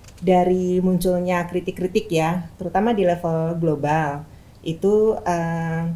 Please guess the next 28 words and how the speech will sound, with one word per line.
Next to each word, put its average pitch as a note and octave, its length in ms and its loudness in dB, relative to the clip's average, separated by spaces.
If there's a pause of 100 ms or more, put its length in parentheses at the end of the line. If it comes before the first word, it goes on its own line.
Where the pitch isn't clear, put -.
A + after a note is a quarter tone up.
(520)
terhadap E3+ 320 4
mekanisme F3 760 0
U F3 80 2
N E3 200 2
F D#3+ 100 -4
C E3 160 -4
C D#3+ 160 -4
C, - 80 -8 (600)
U E3+ 100 -2
N D#3+ 160 0
F E3+ 160 -2
C F#3+ 160 0
C, E3+ 140 -2 (1300)
eh, F#3 280 6
terutama G#3 440 4
untuk A3+ 240 2
mengurangi, G#3 960 2 (320)
eh, F#3+ 320 0
deforestasi F3+ 680 -2
dan F#3 100 0
degradasi D3+ 560 -2
hutan. C3 360 -8 (120)
Ini E3 160 -4
melalui D#3+ 480 -4
R - 200 -10
E C#3+ 40 -12
D C#3+ 160 -14
D - 60 -14